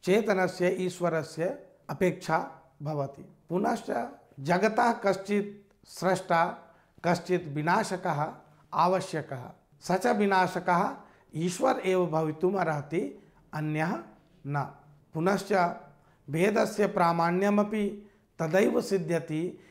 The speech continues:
यदा ईश्वरस्य प्रामाण्यं सिद्ध्येत्। ईश्वरात् निःश्वसिता वेदाः, अतः ईश्वरः अस्ति। श्रुतौ अपि ईश्वरस्य प्रतिपादनं वर्तते।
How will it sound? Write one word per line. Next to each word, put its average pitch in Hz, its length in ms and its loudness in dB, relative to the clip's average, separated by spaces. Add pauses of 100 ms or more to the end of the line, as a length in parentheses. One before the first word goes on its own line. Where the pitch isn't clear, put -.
(160)
यदा 160 580 2 (220)
ईश्वरस्य 185 760 2
प्रामाण्यं 151 800 0 (320)
सिद्ध्येत्। 240 720 -2 (840)
ईश्वरात् 180 920 2 (260)
निःश्वसिता 175 800 0
वेदाः, 147 640 2 (840)
अतः 185 420 2 (400)
ईश्वरः 175 600 -2 (340)
अस्ति। 147 600 -8 (200)
श्रुतौ 208 380 4
अपि 170 500 0 (300)
ईश्वरस्य 208 580 0
प्रतिपादनं 170 840 0
वर्तते। 160 640 -4